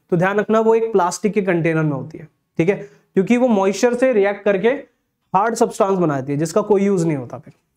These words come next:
Next, तो इस तरीके से देखो घरों में भी लगाई जाती है। ये देखो ऊपर पीओपी करा रखी है, एकदम मस्त मजे से सोएगा ये, ठीक है, बच्चा आके जो भी है यहाँ पे, ठीक है।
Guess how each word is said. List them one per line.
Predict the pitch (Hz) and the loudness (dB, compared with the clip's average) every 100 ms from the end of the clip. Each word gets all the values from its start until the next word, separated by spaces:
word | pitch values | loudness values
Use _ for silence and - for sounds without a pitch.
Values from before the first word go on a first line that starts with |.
| _ _ - | _ _ -4
Next, | 170 165 - _ _ - _ _ _ _ _ _ _ - | -2 -4 -12 _ _ -20 _ _ _ _ _ _ _ -2
तो | 190 | 0
इस | 190 | 2
तरीके | 226 226 | 2 2
से | 247 | 2
देखो | 226 226 | 2 0
घरों | 170 185 226 | 0 0 2
में | 240 | 2
भी | 233 | 2
लगाई | 220 208 | 2 2
जाती | 202 196 208 | 0 -2 0
है। | 208 208 190 | 2 2 0
ये | |
देखो | 175 175 180 | 0 0 -2
ऊपर | 190 208 | -2 -8
पीओपी | - _ 175 175 175 | -10 _ 0 0 0
करा | 180 175 165 | -2 0 0
रखी | 165 | 0
है, | 175 | -2
एकदम | 165 170 165 | -2 -2 -4
मस्त | 170 - | -6 -6
मजे | 165 160 | -4 -2
से | 160 165 | -4 -4
सोएगा | 165 156 160 | -4 -2 -2
ये, | 160 156 - _ _ _ _ _ | -2 -4 -8 _ _ _ _ _
ठीक | 160 156 | -4 -2
है, | |
बच्चा | 151 147 160 147 | -4 -4 -4 -4
आके | 135 147 | -4 -8
जो | 147 143 | -6 -4
भी | 143 143 | -2 -2
है | 147 _ _ _ _ - | -6 _ _ _ _ -10
यहाँ | 147 139 | -8 -6
पे, | 170 180 _ _ _ _ _ _ _ _ _ - | -8 -10 _ _ _ _ _ _ _ _ _ -4
ठीक | 175 | 0
है। | 226 226 - | 0 -2 -12